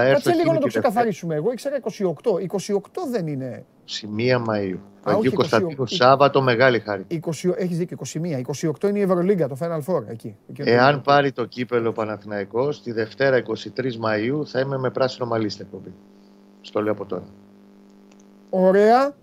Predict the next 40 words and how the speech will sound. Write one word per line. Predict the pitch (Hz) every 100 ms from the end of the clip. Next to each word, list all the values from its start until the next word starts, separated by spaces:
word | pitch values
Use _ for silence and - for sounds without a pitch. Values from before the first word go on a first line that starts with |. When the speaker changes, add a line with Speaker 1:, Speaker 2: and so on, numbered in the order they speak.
| _
Speaker 2:
χειροκροτώ. | - 196 190 170 175 165 185 208 254 - _ - _ - - _ -
Θα | - 170
βάψεις | 156 233 190 170
μ-, | 147 165 -
πράσινο | 156 196 226 208 190
το | 170
μαλλί | 160 156 180 208
σε | -
κατάκτηση | 165 160 202 -
κυπέλου | - 147 180
Speaker 1:
Πράσινο | 139 247 123
άσπρο. | 117 - -
Speaker 2:
και | - 208
θα | - 190
πεις, | - 254 277 - - _ _ _ _
θα | - 180
πεις | 262 202 240
όπως | 233 202 170
έλεγες, | 214 226 208 277 - - _ _ _ _ _ _
«Και | - 208 185
ποιος | - 262 262 -
παίζει | - 262 208 202
στην | - 180 156
Trabzonspor | 208 226 214 240 208 269 277 277 262 _ _ _
και | 214
ήταν | 220 254 254
Speaker 1:
Ναι, | 113
Speaker 2:
και» | 233
Speaker 1:
βέβαια. | - 98 -
Και | -
πάει | - 151
να | 143
πάρει | 143
και | 131
το | 123
πρωτάθλημα | 120 135 131
Τουρκίας. | 117 107 113 98
Speaker 2:
Ναι, | 240 233 127 147 _ _ -
εντάξει, | 175 - -
έγινε. | 180 131 107